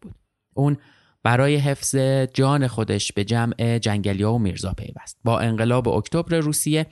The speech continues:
و روی کار اومدن کمونیست‌ها، درون احسان الله خان هم انقلابی شد.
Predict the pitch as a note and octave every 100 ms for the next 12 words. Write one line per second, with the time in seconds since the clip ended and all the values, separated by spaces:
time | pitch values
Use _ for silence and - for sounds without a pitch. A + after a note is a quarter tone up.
0 | - - - - _ - A2 A2 A2 G2+
1 | A2 A2 G#2+ G#2 B2+ B2 - G#2+ A2 G#2+
2 | - A2+ C#3+ E3 E3 _ - - _ A#2
3 | B2+ G3 F#3+ E3 - D#3 D3+ D3 D3 -
4 | D3+ D3 D#3 D3+ A#2 G2+ G#2 G2 E2+ -
5 | -